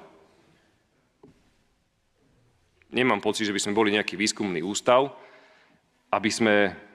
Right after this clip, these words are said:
veci mali skúmať. Ak vy ste vedeli, ako po-, po-, poradca bývalého pána ministra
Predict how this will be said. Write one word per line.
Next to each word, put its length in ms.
veci 320
mali 400
skúmať. 540
Ak 80
vy 160
ste 240
vedeli, 400
ako 400
po-, 320
po-, 320
poradca 560
bývalého 480
pána 240
ministra 400